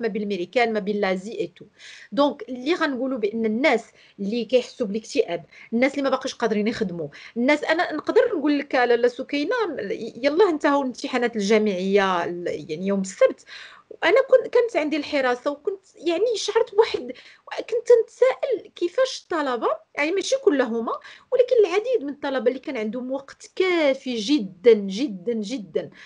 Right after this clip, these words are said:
انهم يوجدوا الامتحانات ديالهم، انهم يقراو. بزاف منهم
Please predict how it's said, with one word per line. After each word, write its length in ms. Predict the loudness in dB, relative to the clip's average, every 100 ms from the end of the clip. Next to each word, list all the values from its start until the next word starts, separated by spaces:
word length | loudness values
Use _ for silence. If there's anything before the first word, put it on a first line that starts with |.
| -20 -10
انهم 300 | -6 -4 -2
يوجدوا 300 | -2 -4 -4
الامتحانات 400 | -6 -6 -4 -2
ديالهم، 440 | 2 2 2 -6 -4
انهم 240 | -4 0
يقراو. 380 | -2 0 2 2 0 _ _ _ _ _ -8
بزاف 380 | 0 4 4 4
منهم 360 | -2 -2 -2